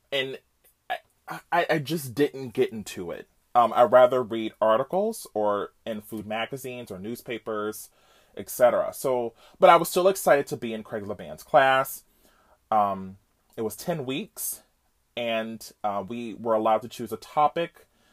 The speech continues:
um, to base our blog on, and I chose, um, a topic about street food, um,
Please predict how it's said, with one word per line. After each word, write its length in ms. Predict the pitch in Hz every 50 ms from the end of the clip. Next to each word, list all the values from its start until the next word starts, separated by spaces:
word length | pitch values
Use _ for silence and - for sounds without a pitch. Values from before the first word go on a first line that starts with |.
| _ _ _ _ _ _ _ -
um, 200 | 113 110 110 107
to 100 | - 127
base 320 | 110 - 120 120 113 - -
our 100 | - 113
blog 420 | 104 101 107 107 107 104 98 98 - - _ -
on, 540 | 156 160 160 156 160 165 185 214 226 214 - _ _ _
and 220 | - 127 123 117 - -
I 160 | 117 120 117
chose, 720 | 113 - - 127 117 110 107 107 104 104 104 - - - _ _ _ _ _ _ _ _ _ _ _ -
um, 200 | 110 110 107 104 -
a 60 | 117
topic 460 | - - - 127 117 - 123 113 - -
about 560 | 117 107 92 - 107 107 101 98 95 90 - - _ _ _
street 380 | - - - - 190 165 131 -
food, 480 | - 117 104 98 90 82 87 80 - - _ _ _ _ _ _ _ _
um, 400 | - 110 101 95 92 90 80 82